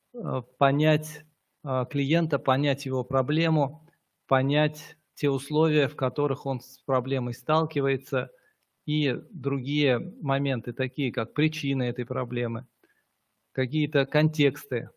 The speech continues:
в которых клиент сталкивается с проблемой, и другие моменты. Поэтому, э, в проблемном интервью необходимо следовать за респондентом,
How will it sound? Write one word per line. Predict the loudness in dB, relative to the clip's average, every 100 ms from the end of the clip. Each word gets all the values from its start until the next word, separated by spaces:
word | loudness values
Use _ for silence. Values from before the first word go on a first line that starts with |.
| _
в | _
которых | -4 0 0 0 -4 -14 _ -8
клиент | -4 -2 -2 -4 _
сталкивается | -12 -2 -2 -2 -4 -6 -10
с |
проблемой, | -8 -6 -4 -4 -4
и | -4 -2
другие | 0 0 0
моменты. | 0 0 -2 -6 -14 -18 _ _ _ _ _ _ _ _
Поэтому, | 6 6 6 2 0 -6 _ _ _ _ _ _ _
э, | -2
в | 0 4
проблемном | 4 6 4 4 4
интервью | 2 2 2
необходимо | 2 2 0 0 2 2 0 -2 _ _ -20
следовать | -8 -2 0 0 -2
за | -2 -2
респондентом, | -2 -4 -4 -2 -4 -4 -8 -12